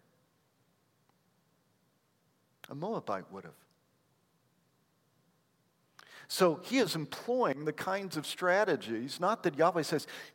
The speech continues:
you know, Yahweh doesn't say, "Hey, play games with words and deceive the king." God doesn't, it doesn't say, "By the Spirit of the Lord, Ehud crafted a two-edged sword to kill a guy that wasn't exactly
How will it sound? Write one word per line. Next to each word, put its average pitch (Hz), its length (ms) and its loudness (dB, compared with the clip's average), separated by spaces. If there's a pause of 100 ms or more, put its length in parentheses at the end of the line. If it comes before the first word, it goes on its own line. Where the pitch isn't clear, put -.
(220)
you 196 100 2
know, 147 160 2
Yahweh 226 300 4
doesn't 185 400 4
say, 156 260 4
"Hey, 277 160 -2
play 226 320 6
games 170 400 -2
with 143 220 -4
words 139 400 0
and 123 100 -2
deceive 135 440 0
the 120 100 -6
king." 110 320 -6 (1300)
God 254 240 4
doesn't, 180 300 4
it 165 140 -2
doesn't 240 320 4
say, 185 180 6
"By 175 200 8
the 170 120 2
Spirit 262 480 0
of 254 120 -2
the 226 100 6
Lord, 135 560 4 (920)
Ehud 139 460 4
crafted 226 540 4
a 127 80 4
two-edged 190 720 2
sword 110 500 0 (400)
to - 80 -2
kill 180 540 6 (640)
a 117 100 -2
guy 151 320 6
that 117 240 -2
wasn't 147 260 2
exactly 151 720 0